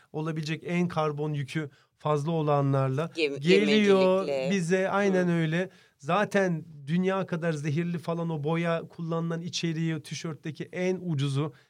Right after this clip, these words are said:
Speaker 1: en sağlığa zararlısı. Dolayısıyla sağlığa da zararı var. Ben on liraya alıyorum ama en kötüsü ne oluyor biliyor musun? O güzelim kuş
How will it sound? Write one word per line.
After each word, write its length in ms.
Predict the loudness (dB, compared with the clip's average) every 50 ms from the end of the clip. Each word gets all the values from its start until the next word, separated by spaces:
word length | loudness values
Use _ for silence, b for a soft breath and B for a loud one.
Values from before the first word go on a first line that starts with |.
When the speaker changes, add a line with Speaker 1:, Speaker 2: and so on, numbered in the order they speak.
| b b
Speaker 1:
en 240 | -4 -4 -2 -2 -2
sağlığa 640 | -4 -6 -10 -12 -6 -2 0 0 2 2 2 0 2
zararlısı. 640 | 2 2 2 2 2 0 0 -2 -4 -6 -10 -10 -8
Dolayısıyla 260 | -8 -8 -8 -8 -10
sağlığa 400 | -8 -6 -4 -4 -2 -2 -2 -2
da 60 | -4
zararı 320 | -4 -4 -2 -2 -2 -2 -2
var. 140 | -4 -6 -8 B B B B B
Ben 180 | -2 0 4 4
on 200 | 4 4 4 4
liraya 260 | 2 2 2 2 2
alıyorum 400 | 2 0 2 0 0 0 0 -4 -8 _ _ _ _ _ _ _ _
ama 200 | -2 0 0 2 2
en 140 | 2 0
kötüsü 340 | 0 -2 -6 -6 -8 -6 -2
ne 40 | -2
oluyor 280 | -2 0 0 -2 -2 -2
biliyor 180 | -4 -4 -4
musun? 240 | -4 -4 -6 -12 b b b b b _
O 120 | -16 -14 -14
güzelim 500 | -12 -8 -8 -6 -6 -6 -8 -8 -10 _ _ _ _
kuş 140 | _ -20